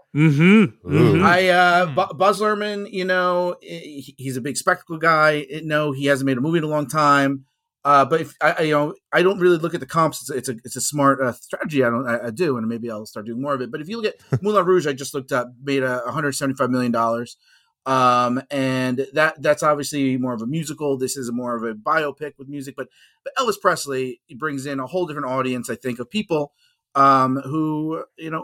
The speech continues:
Speaker 3: who maybe don't go to the movies as much. And Baz Luhrmann is a director who, you know, uh, ha-, has a, a, a s-, decent fan base, and the review, reviews are good. You look at Tom Hanks in this movie,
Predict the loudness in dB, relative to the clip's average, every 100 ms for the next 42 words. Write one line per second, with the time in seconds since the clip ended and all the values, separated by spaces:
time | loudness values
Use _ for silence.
0 | -6 -8 -2 0 2 2 2 2 2 2
1 | 0 -2 -2 -4 -6 -12 -10 -4 -2 0
2 | -2 -6 _ _ _ _ -2 2 2 2
3 | 2 2 0 0 -4 -4 -4 0 0 0
4 | 0 0 0 -2 -4 -4 -4 -4 0 0
5 | 0 -4 -6 -6 -2 -2 -2 -4 0 0
6 | 0 -2 -2 -8 -12 -12 -12 _ _ -12
7 | -10 -6 -2 0 2 0 -4 -20 -12 -4
8 | 0 0 0 -8 -6 -8 -6 -4 -4 -2
9 | 0 0 2 0 0 -2 -6 -2 0 0
10 | -2 -4 -6 -6 -2 0 0 -2